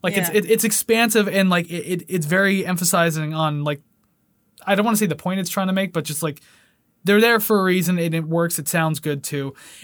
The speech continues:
Speaker 1: and so I love how percussive everything's been so far. And spoiler, spoiler alert, how it gets percussive through the album.
Speaker 2: Yeah.
Speaker 1: It does add a lot of power to an already expansive sound, so that's fantastic. Um, I feel like you'll hear this too throughout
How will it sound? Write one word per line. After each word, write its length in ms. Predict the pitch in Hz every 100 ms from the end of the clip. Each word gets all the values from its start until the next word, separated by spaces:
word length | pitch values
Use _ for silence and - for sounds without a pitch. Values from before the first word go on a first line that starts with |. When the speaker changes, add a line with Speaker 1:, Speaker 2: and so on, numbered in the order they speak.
| 165
Speaker 1:
and 100 | 165
so 80 | 175
I 120 | 170
love 320 | 160 196 170
how 220 | 165 180
percussive 400 | 175 151 165 160
everything's 320 | 160 151 147
been 140 | 135 165
so 180 | - 156
far. 280 | 160 160 156
And 240 | 143 - _ _
spoiler, 720 | - - 180 170 160 151 131 - 185 -
spoiler 420 | 165 - 247 247 196
alert, 260 | 175 175
how 240 | - 185 180
it 100 | 165
gets 160 | 170
percussive 440 | - 160 160 147 -
through 160 | 175
the 120 | 165 135
album. 340 | 123 131 160 - -
Speaker 2:
Yeah. 320 | 196 160 147 - _ -
Speaker 1:
It 80 | 180
does 180 | 240
add 160 | 233 220
a 40 |
lot 220 | 208 196 196
of 80 |
power 480 | 175 180 175 170 165
to 160 | 160 170
an 60 |
already 260 | 160 160 156
expansive 400 | 143 165 151 135
sound, 320 | - 143 139
so 80 | 135
that's 140 | 127
fantastic. 640 | - 123 143 139 - 131 - - - -
Um, 440 | 160 156 151 156 - - - _ _ _
I 80 | 156
feel 160 | 160 349
like 280 | 370 - - _ _ _ _ _ -
you'll 180 | 233 233
hear 360 | 214 - 254
this 200 | 240 220
too 440 | - 214 185 175 160
throughout 400 | 180 175 170